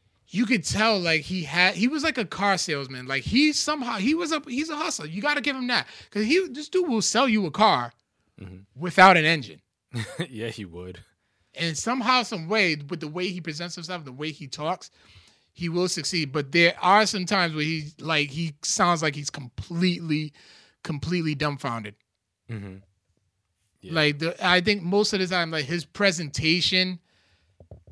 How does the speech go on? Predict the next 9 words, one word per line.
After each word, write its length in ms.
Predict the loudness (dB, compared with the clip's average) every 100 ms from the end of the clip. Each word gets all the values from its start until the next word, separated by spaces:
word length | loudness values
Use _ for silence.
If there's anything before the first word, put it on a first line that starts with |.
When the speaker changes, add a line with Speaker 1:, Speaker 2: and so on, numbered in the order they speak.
| -20
Speaker 1:
helps 480 | _ -6 -2 -2 -2
his 160 | -8 -6
goals. 480 | -6 -6 -10 -20 _ _ _ _ _ _ _ _ -14
Speaker 2:
Yeah, 300 | -12 -12 -14 -16
it's 240 | -14 -8
like, 300 | -6 -6 -6
uh, 380 | -6 -4 -6 -8 -12 _ _ -20 -20
you 140 | -16 -12
know, 180 | -12